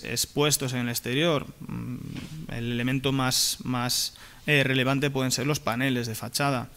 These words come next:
Y luego elementos no estructurales utilizados en el interior. Estamos hablando, pues, de pavimentos, de solados interiores. Pongo aquí una imagen de, de los, eh,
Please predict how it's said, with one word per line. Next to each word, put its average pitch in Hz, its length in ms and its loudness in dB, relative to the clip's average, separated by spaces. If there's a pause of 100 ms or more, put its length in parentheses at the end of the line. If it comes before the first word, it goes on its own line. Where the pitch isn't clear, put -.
(580)
Y 175 80 2
luego 151 220 6
elementos 160 400 4
no 165 80 2
estructurales 151 500 2
utilizados 147 400 2
en 170 80 2
el 147 80 4
interior. 131 460 2
Estamos 127 400 0
hablando, 147 380 2
pues, 131 260 -2
de 127 120 0
pavimentos, 147 600 2
de 123 40 0
solados 131 440 -2
interiores. 127 600 0
Pongo 120 260 -6
aquí 123 140 -4
una 127 120 2
imagen 131 380 0
de, 113 380 -2 (540)
de 127 220 2
los, 117 540 0
eh, 110 440 -6